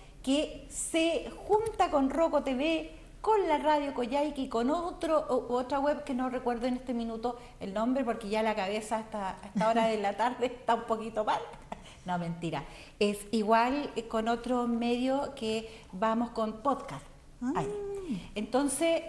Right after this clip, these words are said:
Speaker 1: eh, queremos que estos programas lleguen a sus casas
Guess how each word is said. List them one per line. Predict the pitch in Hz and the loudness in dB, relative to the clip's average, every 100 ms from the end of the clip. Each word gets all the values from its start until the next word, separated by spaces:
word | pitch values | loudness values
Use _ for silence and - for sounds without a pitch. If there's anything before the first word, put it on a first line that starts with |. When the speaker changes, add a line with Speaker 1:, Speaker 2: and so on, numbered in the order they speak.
| - | -10
Speaker 1:
eh, | 214 | -8
queremos | - 233 247 269 262 | -4 0 2 0 0
que | 247 240 240 - | -4 -2 -2 -4
estos | 233 233 254 - | -8 -4 -6 -6
programas | - 202 190 220 254 269 320 349 - - - - | -6 -4 0 2 4 4 0 -2 -10 -16 -16 -4
lleguen | 226 240 269 | 0 2 2
a | 269 | 2
sus | 247 | -4
casas | - 269 269 320 | 0 0 2 -2